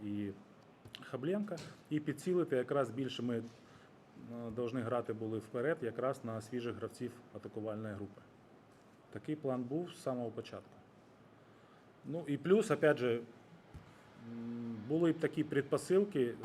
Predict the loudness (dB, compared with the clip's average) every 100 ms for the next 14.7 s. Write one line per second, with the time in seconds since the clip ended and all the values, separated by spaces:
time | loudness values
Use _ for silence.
0 | -4 -4 -4 -8 -12 -20 -20 -20 -20 -6
1 | 0 2 2 0 0 2 2 2 -2 2
2 | 4 4 0 -16 -4 -2 2 2 4 4
3 | 4 -2 -12 -20 -20 -20 -20 -8 -6 2
4 | 4 6 4 4 2 2 0 0 -2 -4
5 | -18 -18 -12 -2 2 4 4 0 -2 -4
6 | -2 -2 0 0 0 0 0 2 2 2
7 | 0 0 -4 -2 -2 0 -2 -2 -2 -2
8 | -2 0 0 0 -2 -2 0 0 -2 0
9 | -2 -2 -12 -20 -20 -12 -2 0 4 4
10 | 4 6 8 8 8 6 6 4 4 2
11 | 4 0 0 -2 2 2 2 0 -2 -6
12 | -6 -4 -4 -4 -6 0 2 2 2 2
13 | 2 2 2 0 -2 -2 2 2 0 -2
14 | -2 -2 -2 -2 -2 -2